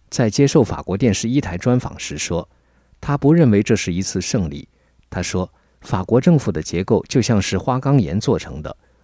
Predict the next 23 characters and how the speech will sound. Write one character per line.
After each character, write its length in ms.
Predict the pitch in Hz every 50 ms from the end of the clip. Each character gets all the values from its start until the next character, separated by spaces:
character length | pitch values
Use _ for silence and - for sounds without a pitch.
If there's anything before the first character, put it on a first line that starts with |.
| _ _ -
如 140 | - 151
果 140 | 160 151 127
在 180 | 113 - 131 117
十 140 | - - 131
二 120 | 143 156
月 160 | 135 123 110
底 160 | 98 - 76
之 160 | 76 - - 107
前 220 | - - - 101
不 160 | 104 - 120
通 180 | 92 - - 123
过 140 | 117 117 90
财 220 | - - - 90
政 180 | 101 147 117 95
法 160 | - 90 - -
案， 200 | 78 76 73 - _ _ _ _
可 160 | - - 92
能 120 | 82 87 107
会 200 | - 123 101 82
增 200 | - 117 120 123
加 200 | 113 113 98 104
税 180 | - - 78
收， 300 | 67 - - 90 90 -